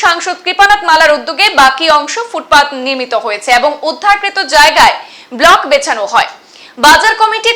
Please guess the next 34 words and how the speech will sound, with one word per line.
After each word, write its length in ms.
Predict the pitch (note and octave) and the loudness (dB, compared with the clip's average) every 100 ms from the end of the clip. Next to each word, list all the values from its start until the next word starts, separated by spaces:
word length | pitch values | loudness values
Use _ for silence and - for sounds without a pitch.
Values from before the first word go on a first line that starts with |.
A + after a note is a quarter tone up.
| G4 | -2
কোনোভাবেই 580 | G4+ G#4 F#4+ F4 G#4+ A#4 | 0 2 4 4 2 -2
ফুটপাত 320 | F#4 F4+ F#4 F#4 E4 | -4 0 0 4 2
দখল 240 | D#4+ F#4 E4 | 2 0 2
না 60 | D4+ D#4 | 2 2
করার 200 | E4+ D#4+ C4+ | 2 4 4
আহ্বান 260 | C#4+ D#4 D4+ C#4 | 4 2 0 0
জানানোর 340 | C#4 D4 D4 C4 | 2 0 0 0
পাশাপাশি 480 | C4 - G4 F#4+ B3+ B3 D#4+ | 0 0 -2 0 -4 -4 -6
উদ্ধার 260 | D#4+ G4+ G4+ | -4 -4 0
করা 140 | G4+ C#4 D4 | 0 2 2
জায়গাগুলো 540 | C#4 F4+ F#4 F#4+ C#4 C#4 - C#4+ | 2 2 -2 -2 -2 -2 2 2
অটো 180 | D4 A4 G#4 | 0 -6 -6
সহ 120 | G4+ F#4 | -2 0
অন্যান্য 260 | E4 E4+ E4 C#4+ | 2 0 0 2
যানবাহন 440 | C#4+ C#4+ D4 D4 D4 C4+ | 2 4 2 2 0 0
পার্কিং 300 | B3+ C#4+ C#4 | 0 -2 -6
এর 80 | C4+ C4 | -4 -2
জন্য 160 | C4+ G4 G4 - - - C#4+ | 0 -2 -4 -12 -6 2 2
আনুষ্ঠানিকভাবে 720 | G4 - G4 F4+ C#4 D4+ F4+ G#4 | 2 -4 -6 -4 0 0 0 -2
সভা 220 | C4 C4 C4+ | 0 0 0
করে 140 | C#4+ F#4+ C#4+ | 0 0 0
জানিয়েও 360 | B3+ B3+ A#3 G3+ | 0 0 -6 -6
দেন, 120 | F#3+ - - - - - | -8 -8 -16 -20 -20 -6
কিন্তু 260 | G4 G4+ A#4+ A#4 G#4 | -6 -4 -6 -4 0
কে 120 | G#4+ A#4+ - | 0 0 -4
শুনে 240 | F#4 G4+ G4+ | -2 -2 2
কার 180 | C#4 A3 - | 4 4 0
কথা? 220 | F#3+ A#3 - - - - - B3+ | -4 -4 -6 -8 -20 -20 -12 -8
গোটা 240 | F4 A#4 A#4+ | -2 2 4
বাজারের 400 | F#4+ F#4 F#4+ G#4 G4+ | 4 4 2 0 -2
ফুটপাতের 480 | E4 - F4 E4+ E4 | -6 0 0 0 -6
উপর 180 | E4 G4 G#4 | -4 -4 -2
টিন 180 | E4+ D#4+ D#4 | -4 -4 0
লাগিয়ে 300 | D4+ D4+ F#4+ | 0 2 -2